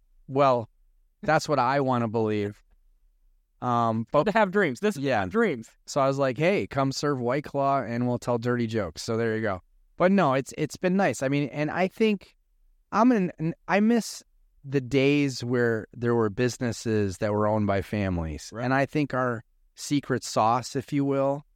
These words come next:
Speaker 1: is it's not about, like, who's on the flyer. That's important that they're funny and the whole lineup's funny.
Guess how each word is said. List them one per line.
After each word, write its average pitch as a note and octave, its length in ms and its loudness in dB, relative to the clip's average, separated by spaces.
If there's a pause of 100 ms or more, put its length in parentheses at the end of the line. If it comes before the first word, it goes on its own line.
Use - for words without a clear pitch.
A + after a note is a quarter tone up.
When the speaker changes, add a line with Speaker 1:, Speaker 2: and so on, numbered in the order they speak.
(220)
Speaker 1:
is A#2+ 240 -2
it's B2 320 -6
not D#3 240 2
about, B2 480 0
like, A2 180 -2
who's A#2+ 240 -2
on A2+ 220 2
the G2+ 80 -2
flyer. G#2 580 0
That's D#3+ 260 0
important B2 500 2
that A2+ 120 0
they're G2+ 160 -4
funny G#2 500 0
and G#2 140 0
the G2 60 -2
whole G#2+ 360 -2
lineup's G#2 580 -2
funny. F#2+ 420 -2